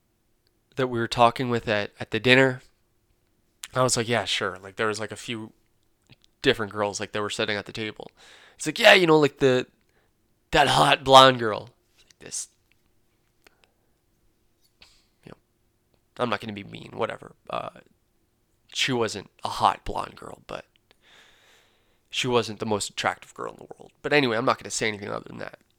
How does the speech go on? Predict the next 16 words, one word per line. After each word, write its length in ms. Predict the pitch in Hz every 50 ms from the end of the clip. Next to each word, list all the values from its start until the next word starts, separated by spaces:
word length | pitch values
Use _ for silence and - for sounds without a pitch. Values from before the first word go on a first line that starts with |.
| _ _ _
Um, 360 | 151 131 120 113 107 101 - - _ _ _ _ _ _ _ _ _ _ _ _ _ _ _ _ _ _ _ _ _ _ _ _ _ _ _ _ _ _ _ _ _ _ _ _ _ _ _ _ _ _ _ _ _ _
he's 100 | - 139
like, 140 | 170 165 -
"Yeah, 180 | 202 170 170
man, 240 | 165 165 165 160 160
I, 160 | 156 151 143 - - _ -
I 80 | 143
got 200 | 131 - 170 170
her 120 | 160 139 123
number." 600 | 120 127 143 151 151 143 135 120 110 107 110 - _ _ _ _ _ _ _ _ _ _ _ _ _ _ _ _ _ _ _ _ _
I 60 | 123
was 120 | 123 123 127
like, 160 | 131 127 - -
"Oh, 540 | - 90 202 214 233 233 196 139 117 107 101
yeah, 460 | 107 123 151 196 233 226 160 117 110 110
wow." 420 | 113 120 151 196 196 139 110 -